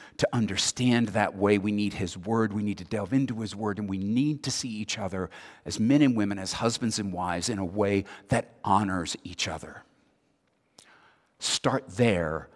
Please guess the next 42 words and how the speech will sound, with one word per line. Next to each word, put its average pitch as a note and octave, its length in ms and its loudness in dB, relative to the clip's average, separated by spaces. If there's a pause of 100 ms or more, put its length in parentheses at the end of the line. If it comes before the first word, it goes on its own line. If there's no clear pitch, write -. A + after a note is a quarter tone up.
(400)
and G2 100 -4
then F#2+ 140 0
talk E2+ 280 0
about E2+ 240 -6
submission, - 600 -6 (600)
which - 220 4
brings C3+ 260 6
us G#2 120 -2
to G2 80 -6
submission. F#2 500 -4
What D#3+ 160 4
is C4+ 200 8
it? B3 140 -4 (1000)
Well, G3 320 -2 (240)
we C#3 80 8
can C#3 80 4
start - 380 4
with E3+ 160 4
what D#3+ 180 8
it E3+ 120 4
is B2 200 6
not. D#2 560 0 (880)
Right? A2 160 -4 (380)
Now, C3 240 12
I D#3+ 80 4
said A3+ 240 8
this F3+ 100 0
passage C3+ 400 6
is A#2+ 120 2
linked A#2+ 180 4
to A#2+ 60 0
the G2+ 60 4
passages F#2+ 540 4
before, F#2 400 6
which G2 160 2
makes F3+ 240 4
it - 80 2
difficult D3+ 400 6
'cause B2 120 0
they're C3+ 100 8
difficult B2+ 380 6
topics, D#3+ 440 6